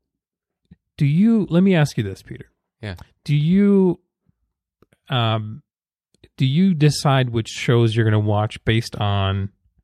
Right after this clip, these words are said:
Speaker 1: uh, bingeability, if that's even a word?
Speaker 2: Ooh.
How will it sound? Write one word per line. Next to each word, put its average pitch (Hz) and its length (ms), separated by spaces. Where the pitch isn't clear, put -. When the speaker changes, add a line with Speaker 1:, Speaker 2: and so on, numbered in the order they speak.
Speaker 1:
uh, 101 300
bingeability, 120 880
if 170 120
that's 131 220
even 123 180
a 127 60
word? - 320
Speaker 2:
Ooh. 64 1040